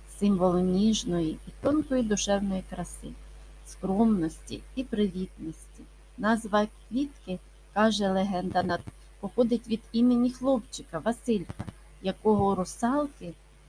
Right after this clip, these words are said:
на зелені свята заманили в поле і залоскотали, і він… Перетворився у квітку, названу його іменем. Гарнюня і Шустрик запрошують вас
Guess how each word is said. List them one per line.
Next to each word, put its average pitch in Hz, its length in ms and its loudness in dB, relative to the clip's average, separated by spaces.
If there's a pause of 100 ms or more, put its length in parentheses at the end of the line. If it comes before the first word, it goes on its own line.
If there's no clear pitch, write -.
(140)
на 190 140 2
зелені 180 520 2
свята 165 500 -2 (480)
заманили 262 560 6
в 247 100 -4 (120)
поле 170 380 -2 (200)
і 233 60 0
залоскотали, 165 960 -2 (120)
і 160 80 -8
він… 226 280 4 (240)
Перетворився 185 880 -4
у - 60 -12 (100)
квітку, 175 500 -4 (600)
названу 185 500 2
його 180 380 0 (240)
іменем. 180 460 -6 (3000)
Гарнюня 254 580 4
і 254 60 4
Шустрик - 500 -6 (460)
запрошують 202 640 -2
вас 202 140 2